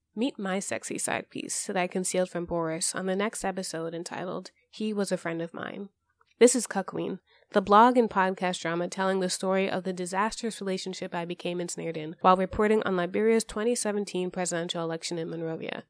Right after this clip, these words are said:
Keep following this story on iTunes and SoundCloud. Also, be sure to go to the correspondent dot com, where you can find the original blog post of the series, links to the podcast,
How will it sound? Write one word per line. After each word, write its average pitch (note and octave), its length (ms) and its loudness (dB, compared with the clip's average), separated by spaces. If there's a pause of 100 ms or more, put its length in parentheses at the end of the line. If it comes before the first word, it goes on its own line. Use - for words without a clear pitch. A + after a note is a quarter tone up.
(200)
Keep C#4 180 4
following G#3 320 6
this F#3 140 2
story E3+ 500 0
on F#3+ 140 0
iTunes F#3+ 600 2
and G3 120 -2
SoundCloud. - 560 -4 (560)
Also, - 480 6 (200)
be B3 120 6
sure A#3+ 240 8
to A3+ 140 -2
go F#3 180 4
to F#3+ 140 -2
the F3 80 0
correspondent G3+ 720 0
dot - 180 -6
com, - 380 -6 (220)
where G#3 120 6
you A3 60 2
can A#3 160 2
find F#3+ 260 4
the F3 60 2
original G3 320 0
blog F3+ 280 -4
post - 220 -8
of - 100 -12
the - 60 -10
series, G3 500 0 (140)
links G3+ 300 4
to G#3+ 80 -2
the F#3+ 80 0
podcast, - 640 0